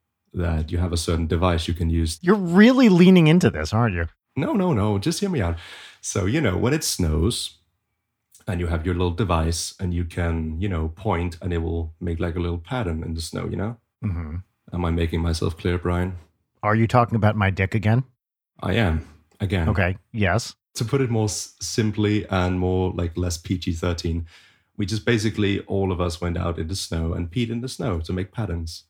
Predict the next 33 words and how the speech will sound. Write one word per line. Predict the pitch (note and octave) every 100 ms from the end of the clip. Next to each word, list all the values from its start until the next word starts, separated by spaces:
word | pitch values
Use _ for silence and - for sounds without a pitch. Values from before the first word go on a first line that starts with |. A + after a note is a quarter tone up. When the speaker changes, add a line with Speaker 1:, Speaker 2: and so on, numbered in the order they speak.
| -
Speaker 2:
Mm-hmm. | G#2 G#2 - _ _ _ _
Speaker 1:
And | -
that's | G2+ -
just | G#2+
what | A2
you | A#2
do. | A2+ A2 E2+ - _ _ _ _
Speaker 2:
Yes. | G#2 F2+ - _ _
Did | F#3
I | C#4
do | C#4+ D#4
that? | F#4 F4 -
I'm | B3
not | G4 -
sure | A3
I | E3
did, | F#2+ D#3 A2
because | G#2+ B2+ A#2
the | D#3+
only | G3+ C4+
place | - A#3
to | E3
do | G#2+ C#3
that | G3 A#2
would | B2
have | A2+
been, | A#2+ A2+
like, | A2 -
in | B2
front | A2 C#3+ C#3+
of |
my | A2+ A2
house. | B2 F#2 E2+ -